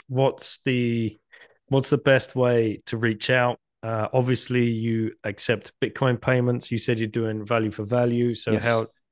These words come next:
Speaker 1: e-, explain to the, the discerning pleb what the next step would be for them.
Speaker 2: Yeah, uh, I think the best way is contact us, uh, on Twitter, uh, for, um, at neakos underscore official. Maybe you can link it, um, in the podcast.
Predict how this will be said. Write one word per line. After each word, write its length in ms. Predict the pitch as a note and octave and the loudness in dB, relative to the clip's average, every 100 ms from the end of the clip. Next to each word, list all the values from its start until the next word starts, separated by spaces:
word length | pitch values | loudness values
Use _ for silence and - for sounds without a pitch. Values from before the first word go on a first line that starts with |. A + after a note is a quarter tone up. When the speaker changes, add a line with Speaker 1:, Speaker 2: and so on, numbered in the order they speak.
| - | -14
Speaker 1:
e-, 100 | - D3 | -10 -6
explain 720 | C3+ - D#3+ D#3 D3+ D3+ D3+ | -6 4 6 8 6 2 -2
to 580 | - C#3 B2+ B2 A#2 A2 | 2 4 6 6 4 2
the, 400 | A#2+ A#2+ A#2 A2 - _ _ | 0 2 2 -2 -6 _ _
the 80 | - | 0
discerning 580 | B2 - E3+ D3+ C#3+ C3 | 2 2 4 4 4 0
pleb 440 | - C3 A2+ G2+ - | -4 -2 0 -2 -6
what 160 | B2 B2+ | -4 -2
the 60 | A#2+ | -2
next 280 | A#2 G#2+ - | -4 -6 -6
step 320 | - A2 - | -2 -2 -4
would 100 | G2+ | -8
be 160 | G#2+ F#2+ | -6 -6
for 140 | G2+ | -6
them. 280 | F#2 F2 - _ _ _ - | -8 -8 -14 _ _ _ 4
Speaker 2:
Yeah, 200 | A#2+ G#2+ - | 6 6 4
uh, 320 | - B2 A#2+ - | 4 6 6 6
I 100 | C#3+ | 4
think 220 | C#3 C#3 | 2 -2
the 60 | B2+ | 2
best 260 | C3 C3 | 2 2
way 200 | C3+ B2 | 2 4
is 140 | A#2 A#2 | 2 -2
contact 580 | - A#2+ A#2+ B2 - - | -4 -4 0 -2 -2 -6
us, 420 | A2+ A2+ A2+ - | -2 0 -2 -4
uh, 220 | G#2 G#2+ | -4 -2
on 160 | - G#2+ | -2 -2
Twitter, 500 | - C#3+ E3+ F3 - - - _ _ _ _ | 0 2 2 0 -4 -20 -20 _ _ _ _
uh, 360 | A2 G#2 G#2 G#2 | 0 2 2 -2
for, 640 | G2+ - G#2 G#2 G2+ G2+ | -4 -2 2 2 2 2
um, 220 | G2+ G2+ - | -2 -4 0
at 300 | A2+ G#2+ - | 0 0 -6
neakos 840 | A2+ A#2 B2 A#2+ - A#2 A2 - - - | -2 2 2 0 -2 -6 -6 -8 -10 -4
underscore 540 | A2+ A2 - A2 G2 | -2 -2 -2 0 0
official. 480 | G#2+ C#3 C3+ D3 C3+ | 0 -2 0 0 0
Maybe 260 | B2 A2+ | 0 0
you 80 | A2 | -2
can 240 | A2 A2 G#2+ | -4 -4 -2
link 220 | A2 A#2 | -2 -2
it, 260 | A2+ - | -6 -6
um, 380 | - G2+ G2+ G#2 | -6 -4 -4 -4
in 160 | - G#2+ | -2 0
the 80 | A2 | 0
podcast. 760 | C#3 C3+ - D3+ C#3+ C#3+ - | -4 -10 -2 -2 -2 -6 -16